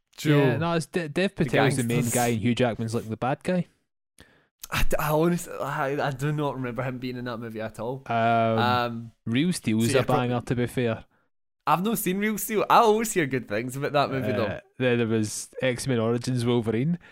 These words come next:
Speaker 2: So he's, he's off and on for the last ten years or so.
Speaker 1: <laughs>
Speaker 2: The Front Runner, sorry, that's, that's what it was called.
Speaker 1: Aye.
Speaker 2: He
Speaker 1: That's what I said.
Speaker 2: Fr-,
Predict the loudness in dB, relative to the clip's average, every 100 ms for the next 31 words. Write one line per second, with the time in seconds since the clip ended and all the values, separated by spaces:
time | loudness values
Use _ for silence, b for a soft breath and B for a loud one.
0 | B -4 2 2 2 2 2 2 2 2
1 | 2 0 -2 0 0 0 0 2 2 2
2 | 0 0 0 0 -2 -6 _ _ _ _
3 | _ _ -2 2 2 0 -8 -12 -12 B
4 | B -16 -10 -8 -6 -4 0 2 2 2
5 | 2 2 2 2 2 2 0 0 0 0
6 | -2 -2 -2 0 0 2 0 -2 -10 _
7 | _ -4 -2 0 -2 -2 -2 -2 -2